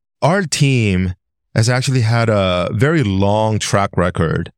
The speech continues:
of building and researching and working on cloud computing for many years. So in fact, uh, prior to launching Exabits, we had worked with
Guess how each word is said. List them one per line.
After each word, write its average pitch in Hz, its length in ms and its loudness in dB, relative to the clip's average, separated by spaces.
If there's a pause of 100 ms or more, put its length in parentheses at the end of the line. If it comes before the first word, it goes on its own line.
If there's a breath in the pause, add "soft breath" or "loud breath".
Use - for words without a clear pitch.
(200)
of 85 340 -2
building 104 720 2
and 85 500 0
researching 90 840 0
and 87 140 0
working 95 380 0
on 87 360 0
cloud 98 340 -2
computing 82 480 -2
for 87 120 0
many 95 200 2
years. 80 560 -2 (260)
So - 100 0
in 92 80 2
fact, 92 440 0
uh, 92 80 -2
prior 113 320 0
to 95 400 0
launching 95 540 -2
Exabits, 92 760 -2 (300)
we 95 200 2
had 98 200 0
worked 101 480 -2
with 90 340 0